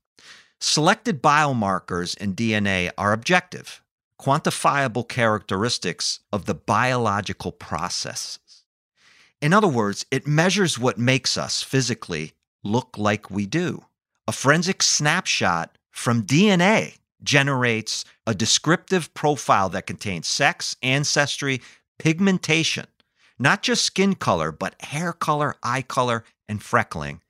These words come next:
and even face morphology. Part of the process includes putting the sample into the computer system, waiting, and then jumping mother of crime-solving Batman,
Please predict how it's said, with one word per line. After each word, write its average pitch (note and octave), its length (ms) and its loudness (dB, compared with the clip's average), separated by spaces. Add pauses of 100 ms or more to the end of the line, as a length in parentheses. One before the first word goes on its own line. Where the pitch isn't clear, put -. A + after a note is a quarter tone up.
(280)
and C3+ 160 4
even F3 320 4
face - 680 0 (200)
morphology. G2+ 960 -2 (960)
Part G#3+ 240 4
of A3+ 140 -2
the F3 80 -2
process D3 600 0
includes G#2 460 -2
putting E3 320 4
the F3 80 4
sample C3+ 480 4
into G#2 180 0
the F2 100 -4
computer C#3+ 440 -2
system, F2+ 420 -4
waiting, F#2+ 540 2
and A#2+ 180 2
then G2+ 220 2 (160)
jumping C3+ 480 -2
mother A#2+ 360 2
of - 140 -8
crime-solving A#2+ 1000 0
Batman, E3+ 720 2